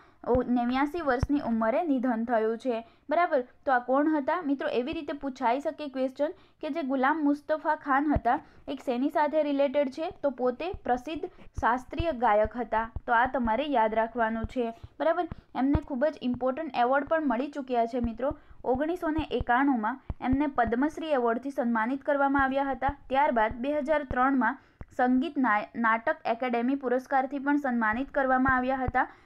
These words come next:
અને બે હજાર ને છમાં એમને પદ્મભૂષણ અને બે હજાર અઢારમાં પદ્મ વિભૂષણથી સન્માનિત કરવામાં આવ્યા હતા, ઓકે? તો આ તમારે યાદ રાખવાનું છે અને જે પોતે એક શાસ્ત્રીય ગાયક પણ રહી ચૂક્યા છે,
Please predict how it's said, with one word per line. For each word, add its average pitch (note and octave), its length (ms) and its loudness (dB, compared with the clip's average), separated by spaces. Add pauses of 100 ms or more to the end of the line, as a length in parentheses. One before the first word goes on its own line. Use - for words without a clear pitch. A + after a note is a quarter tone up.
(180)
અને B3+ 160 0
બે C4 180 -2
હજાર D4 300 2
ને D4 160 -2
છમાં C4 540 2 (280)
એમને C4+ 260 2
પદ્મભૂષણ B3+ 960 0 (220)
અને B3+ 160 0
બે B3+ 120 0
હજાર C#4+ 340 2
અઢારમાં B3 840 0
પદ્મ D4 360 2
વિભૂષણથી A#3+ 680 -2
સન્માનિત A3+ 540 -4
કરવામાં A3 440 2
આવ્યા G#3+ 200 0
હતા, A3+ 360 -4 (100)
ઓકે? C4+ 240 -6 (360)
તો B3+ 60 0
આ A#3 100 4
તમારે B3 380 0
યાદ A#3+ 260 2
રાખવાનું D4 480 0
છે D#4+ 200 -8 (280)
અને B3+ 180 0
જે C4+ 200 -2
પોતે B3 360 -2
એક C#4 280 -6
શાસ્ત્રીય B3 500 -2
ગાયક A#3 460 2
પણ D#4+ 140 2
રહી A#3+ 220 0
ચૂક્યા A3+ 380 0
છે, A3+ 280 -4